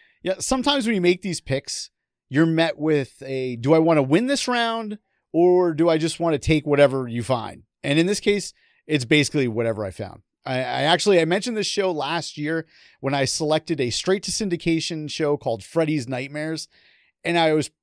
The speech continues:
pretty sure, I, I'm pretty sure that I bashed it back then. So I can't all of a sudden make this sound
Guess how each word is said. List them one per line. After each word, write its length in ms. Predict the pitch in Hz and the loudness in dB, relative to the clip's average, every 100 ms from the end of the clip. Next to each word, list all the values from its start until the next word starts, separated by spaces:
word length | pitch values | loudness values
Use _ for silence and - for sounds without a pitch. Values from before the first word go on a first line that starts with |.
| _ | _
pretty 400 | - - 339 302 | -14 -4 -2 -2
sure, 380 | 240 - 233 233 | -4 -2 0 2
I, 240 | 160 165 | 2 0
I'm 160 | 175 160 | 0 -2
pretty 240 | 247 226 | -2 -2
sure 240 | 202 226 208 | 2 2 4
that 140 | 170 | 2
I 120 | 147 | 2
bashed 600 | 131 104 - 143 156 - 208 | -2 -2 0 4 4 2 -4
it 180 | 202 | -4
back 280 | 175 202 196 | 0 0 0
then. 260 | 202 208 196 - - _ | -4 -6 -8 -14 -20 _
So 180 | - 190 | 2 4
I 140 | 147 | 2
can't 300 | - - 247 | 2 0 0
all 180 | 180 208 | 0 0
of 80 | 214 | 2
a 60 | 202 | 0
sudden 500 | - 202 190 208 180 | 2 2 0 -8 -2
make 220 | 185 - | -2 0
this 160 | 185 | -2
sound 440 | - 175 180 180 | -2 -2 -2 -2